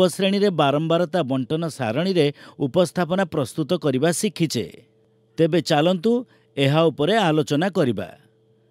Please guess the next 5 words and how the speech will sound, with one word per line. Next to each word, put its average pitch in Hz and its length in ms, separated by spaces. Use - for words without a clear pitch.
ଆମେ 185 300
ବର୍ଗୀକୃତ 151 720
ଅଙ୍କଗୁଡ଼ିକର 175 760
ମାଧ୍ୟମରେ 147 640
ଦେଖିଥିଲେ 151 580